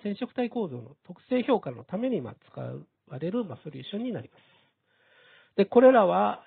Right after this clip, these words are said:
えー、Gバンド、カリオタイピングの代替法として、えー、使われまして、多能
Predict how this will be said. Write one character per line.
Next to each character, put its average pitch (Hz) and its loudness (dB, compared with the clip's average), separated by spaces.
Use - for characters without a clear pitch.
え 123 -16
ー、 165 -20
G 196 -8
バ 196 0
ン 175 -8
ド、 131 -10
カ - -10
リ 226 -4
オ 226 2
タ 262 0
イ 254 -2
ピ 214 -8
ン 190 -8
グ 202 -6
の 226 -2
代 156 -6
替 175 -2
法 175 -8
と 180 -10
し - -16
て、 262 2
え 139 -12
ー、 - -20
使 - -12
わ 131 -8
れ 127 -14
ま 131 -16
し - -20
て、 240 0
多 160 -12
能 170 -10